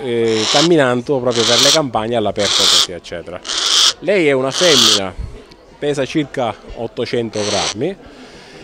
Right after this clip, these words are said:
è una cipetrite, non è un falco, ecco, bisogna stare attenti a questa, eh, difficoltà, diciamo, di, eh, di conoscenze. Alle volte tutti sono falchi e tutti sono rapaci, non è così.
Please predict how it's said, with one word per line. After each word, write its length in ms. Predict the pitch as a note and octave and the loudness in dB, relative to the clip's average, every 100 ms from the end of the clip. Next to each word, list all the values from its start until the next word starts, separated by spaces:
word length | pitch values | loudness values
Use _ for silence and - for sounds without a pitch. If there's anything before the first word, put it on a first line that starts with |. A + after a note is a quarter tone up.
| - | -2
è 140 | - | 2
una 560 | E3 D3+ D3 C3+ B2+ A#2 | 4 4 2 2 2 0
cipetrite, 680 | - D3 B2 A#2+ D#3 A#2+ G2+ | -2 -2 -2 2 2 4 2
non 180 | G#2+ B2+ | 0 2
è 60 | |
un 100 | B2+ | 2
falco, 460 | G#2 B2+ A#2 G2 G#2 | 2 0 0 0 0
ecco, 240 | G#2+ - - | 2 4 4
bisogna 320 | - B2 A2 | 2 0 -2
stare 220 | - A#2 | -2 -2
attenti 680 | A#2+ - B2 G#2+ G#2 - - | -2 0 0 2 2 2 2
a 160 | G#2+ G2+ | -2 -6
questa, 600 | - C3 A#2+ - A2 G2 - - - - | 0 0 0 0 0 2 2 2 2 0
eh, 400 | - G#2+ G2+ G2+ G#2 | -6 -8 -6 -4 -6
difficoltà, 800 | A2+ B2 A#2 A#2 A2+ C3 A#2 | -6 -6 -2 -2 -2 0 0
diciamo, 400 | G2 F#2 A2+ G2+ F#2+ | 0 -4 -6 -6 -8
di, 680 | A2 A#2+ A2 G#2 G2 F#2+ F#2 - - - - | -4 -2 -2 -2 -4 -6 -8 -12 -20 -20 -14
eh, 500 | B2 G#2+ G2+ F#2+ F#2 F2+ - - - | -4 -2 0 0 0 0 2 0 0
di 100 | G2 | -2
conoscenze. 760 | A2+ B2 A#2+ - C#3+ A#2 - G#2 F#2+ | 2 4 2 4 4 4 2 0 2
Alle 100 | B2 | 4
volte 280 | C3+ A#2+ A2+ | 2 0 -2
tutti 300 | E3 - A#2+ | -2 -2 -2
sono 220 | C3 E3 | 2 4
falchi 460 | - A#2 A2+ - | 4 4 2 0
e 40 | A2+ | -2
tutti 260 | A#2 A2+ | 0 -2
sono 200 | G#2 A2 | 0 0
rapaci, 520 | G#2+ G2+ F#2 - - A#2 | 2 4 4 2 2 -2
non 140 | A#2 | -2
è 100 | G#2+ | -2
così. 340 | - F#2 F#2+ | -4 -8 -10